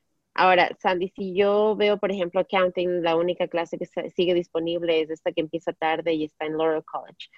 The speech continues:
pero el resto de mis clases las estoy tomando, eh, mediante el sistema de, del campus regular.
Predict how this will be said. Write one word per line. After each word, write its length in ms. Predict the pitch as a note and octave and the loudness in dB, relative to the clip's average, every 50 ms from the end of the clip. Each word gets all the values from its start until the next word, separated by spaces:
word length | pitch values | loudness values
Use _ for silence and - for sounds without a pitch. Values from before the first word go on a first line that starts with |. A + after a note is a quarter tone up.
| - - _ _ | -20 -20 _ _
pero 140 | - A3+ G#3+ | 4 6 6
el 100 | G#3+ G3+ | 6 6
resto 300 | - A3+ B3+ B3+ - C#4+ | 6 4 4 4 4 2
de 80 | C4+ B3 | 2 2
mis 160 | A3 G#3+ - | 2 -2 -2
clases 320 | - G#3+ G#3+ G#3 A#3 G#3+ | 0 0 0 0 -2 -4
las 120 | G#3 F#3+ F3+ | -4 -6 -6
estoy 240 | F3 _ F#3+ F3+ | -4 _ -4 -2
tomando, 1000 | F3 - F#3 F#3 F3 F3 F3 F3+ F#3 F3 F#3 F#3 F3+ F3+ F3+ F3+ F3+ F3+ F#3 - - _ | -2 -2 -2 -2 0 0 0 0 0 2 2 4 4 6 6 6 6 4 2 0 -2 _
eh, 480 | - E3+ D#3+ D#3 D3+ D3 D3 D3 D3 C#3+ C#3+ D3 D#3+ D#3+ _ _ _ _ _ - | -2 -2 0 0 0 -2 -2 -2 -4 -4 -6 -10 -14 -18 _ _ _ _ _ -6
mediante 600 | - E3 F3 F3+ F3+ F3 F3+ E3+ E3+ E3 - F3+ | 0 4 4 6 6 8 6 6 4 4 0 -2
el 80 | E3+ - | -4 -6
sistema 460 | _ _ _ F#3 F3+ F3+ F3+ F3+ E3 | _ _ _ 0 0 2 2 0 2
de, 200 | E3+ E3 D#3+ D3 | 2 0 0 2
del 220 | C#3+ E3 D#3 - | 0 -2 -2 0
campus 360 | - E3+ D#3+ D#3+ F3 F3 D#3+ | -2 -2 -2 0 -2 -4 -2
regular. 440 | - D#3+ D3+ C#3+ D3 C#3 C#3+ F#3 - | 0 0 0 0 0 -2 -4 -6 -8